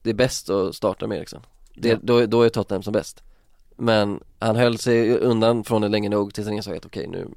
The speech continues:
Speaker 1: måste vi göra någonting. Så kommer Eriksen in och så vänder matchen.
Speaker 2: Ja, han var ju otroligt bra.
Speaker 1: Tycker att Christian Eriksen är, är bra.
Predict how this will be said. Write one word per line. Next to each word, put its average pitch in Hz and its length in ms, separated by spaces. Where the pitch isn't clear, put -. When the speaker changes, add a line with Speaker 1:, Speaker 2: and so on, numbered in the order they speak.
Speaker 1:
måste - 240
vi 73 60
göra 76 100
någonting. - 260
Så - 80
kommer 139 200
Eriksen 107 280
in 90 160
och - 60
så 98 80
vänder 92 140
matchen. - 220
Speaker 2:
Ja, 147 140
han 147 160
var 127 80
ju 101 80
otroligt 113 800
bra. - 120
Speaker 1:
Tycker 170 200
att 151 60
Christian 151 220
Eriksen 127 260
är, 120 180
är 123 140
bra. 117 340